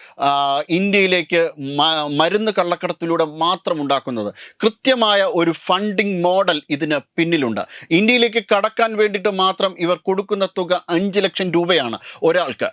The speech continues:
അതായത് സ്ത്രീകൾക്കും കുട്ടികൾക്കും ഇവർ കാശ് കൊടുക്കേണ്ട ആവശ്യമില്ല. ഈ അഞ്ച് ലക്ഷം രൂപ കൊടുത്ത ഇന്ത്യയിലേക്ക് എത്തിപ്പെട്ട് കഴിഞ്ഞാൽ തൊണ്ണൂറ് ദിവസത്തിനുള്ളിൽ തന്നെ ഇവർക്ക് എല്ലാ തരത്തിലുള്ള രേഖകളും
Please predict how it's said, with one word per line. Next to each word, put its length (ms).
അതായത് 520
സ്ത്രീകൾക്കും 600
കുട്ടികൾക്കും 640
ഇവർ 220
കാശ് 260
കൊടുക്കേണ്ട 380
ആവശ്യമില്ല. 500
ഈ 140
അഞ്ച് 300
ലക്ഷം 360
രൂപ 260
കൊടുത്ത 420
ഇന്ത്യയിലേക്ക് 720
എത്തിപ്പെട്ട് 540
കഴിഞ്ഞാൽ 480
തൊണ്ണൂറ് 360
ദിവസത്തിനുള്ളിൽ 840
തന്നെ 140
ഇവർക്ക് 380
എല്ലാ 280
തരത്തിലുള്ള 520
രേഖകളും 760